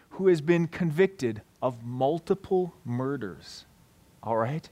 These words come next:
This murderer comes before the judge for sentencing, and the judge hands down the death penalty. And then, out of the blue, a man who has been sitting there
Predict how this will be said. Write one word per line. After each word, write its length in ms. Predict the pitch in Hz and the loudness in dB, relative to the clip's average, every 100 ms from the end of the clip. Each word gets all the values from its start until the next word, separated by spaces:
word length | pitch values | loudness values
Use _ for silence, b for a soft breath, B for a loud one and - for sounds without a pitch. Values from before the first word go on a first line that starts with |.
| b b b b b b | b b b b b b
This 160 | 147 151 | 2 6
murderer 560 | 151 170 208 208 165 | 8 10 8 8 2
comes 240 | - 156 135 | 2 -4 -2
before 440 | 143 - 165 202 | -6 0 2 2
the 100 | 185 | 2
judge 380 | 123 131 165 - | 4 4 4 0
for 160 | 170 | -8
sentencing, 720 | - 135 117 160 143 - 214 233 _ b b b b b b b - | -6 -4 -4 -2 -4 -4 -6 -6 _ b b b b b b b -2
and 140 | 139 | 2
the 60 | 147 | 2
judge 500 | 123 147 170 175 - _ _ | 6 6 6 0 -8 _ _
hands 340 | - 120 120 | -8 -6 -6
down 400 | 107 101 95 95 98 _ _ _ _ | -6 -6 -4 -6 -8 _ _ _ _
the 80 | 101 | -10
death 320 | 98 113 - | -6 -6 -8
penalty. 460 | - 87 87 - - _ _ _ _ _ _ _ _ _ _ _ _ _ _ _ b b b _ _ _ _ - | -16 -14 -14 -18 -20 _ _ _ _ _ _ _ _ _ _ _ _ _ _ _ b b b _ _ _ _ -2
And 200 | 135 160 | 4 10
then, 300 | 247 240 175 | 10 10 6
out 220 | 147 180 | -2 -4
of 60 | 254 | -4
the 60 | |
blue, 300 | 269 220 170 B B | 0 4 2 B B
a 60 | 160 | 2
man 280 | 190 254 247 | 4 6 6
who 80 | 226 | 6
has 100 | 170 | 4
been 140 | 180 | 2
sitting 480 | - - 294 285 208 | 2 2 4 4 6
there 240 | 139 123 | 6 4